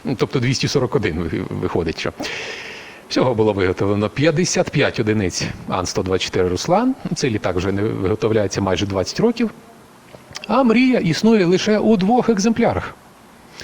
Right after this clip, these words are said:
Один із них, тим більш побудований всього лише на шістдесят відсотків, а другий майже повністю знищено у лютому минулого року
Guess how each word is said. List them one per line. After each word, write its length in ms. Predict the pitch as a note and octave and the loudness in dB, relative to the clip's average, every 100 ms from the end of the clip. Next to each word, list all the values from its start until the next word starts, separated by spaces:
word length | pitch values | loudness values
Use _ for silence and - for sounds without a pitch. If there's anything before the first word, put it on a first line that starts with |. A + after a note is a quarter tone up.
| - - | -10 0
Один 260 | G#3 A3+ | 4 4
із 140 | D#3 A2 | 4 2
них, 260 | G2 - - - - - - | -2 -4 -12 -20 -20 -14 -4
тим 120 | A#2 | 0
більш 160 | A2 | 0
побудований 520 | - C#3+ C3+ C3+ B2 B2 | 0 0 2 0 0 0
всього 320 | - C#3 A#2+ - - - - | 2 2 2 -4 -18 -12 -4
лише 340 | D3+ D3+ - C3+ | 0 0 2 0
на 100 | B2+ | 0
шістдесят 500 | D3 C3+ B2+ A2 - | 0 0 -2 -2 -4
відсотків, 460 | - E3+ - F3 - - - | -2 -2 0 -4 -6 -18 -6
а 100 | - | -2
другий 440 | E3+ C#4 G#2+ E2 - - - - | 2 4 2 0 -6 -20 -20 -6
майже 300 | F3 C4 A3 | 0 2 2
повністю 500 | A#3+ C#4 B3 - G#3+ | 2 2 2 2 0
знищено 640 | A#2 G#2 F2+ - F#2 E2 E2 - | 2 0 -2 -2 -4 -4 -6 -4
у 200 | A#2+ F3+ D#3 - - - - - - | 2 2 2 -6 -18 -20 -20 -16 0
лютому 380 | G3+ G#3 C#3 C#3 | 2 4 2 2
минулого 440 | D3 D#3+ C#3+ C3+ | 2 2 2 2
року 300 | G#3+ - A#2 | 2 2 -2